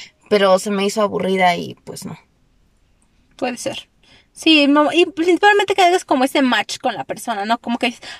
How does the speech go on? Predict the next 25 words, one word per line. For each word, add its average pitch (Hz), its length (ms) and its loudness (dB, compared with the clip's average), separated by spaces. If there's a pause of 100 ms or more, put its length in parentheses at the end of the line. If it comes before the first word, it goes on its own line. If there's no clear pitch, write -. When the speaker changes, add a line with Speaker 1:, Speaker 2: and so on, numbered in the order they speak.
(120)
Speaker 2:
ah, 320 360 -2
como 302 200 0
que 277 100 -2
me 285 80 2
la 285 100 -2
pasé 330 280 -4
bien 339 180 0
con 247 200 -2
él, 233 200 -4
como 226 180 -6
que 233 140 -8
todas 320 240 2
sus 277 140 -8
tonterías 247 520 -2
que 220 140 -6
dijo, 254 360 -4 (560)
pues, 247 140 -4
fueron 180 200 2
Speaker 1:
Ándale. - 200 2
Speaker 2:
como, 190 640 2
como 214 300 -4
divertidas, 208 720 -4
¿no? 214 400 -4
Speaker 1:
Y 269 100 2
ti-, 320 240 -2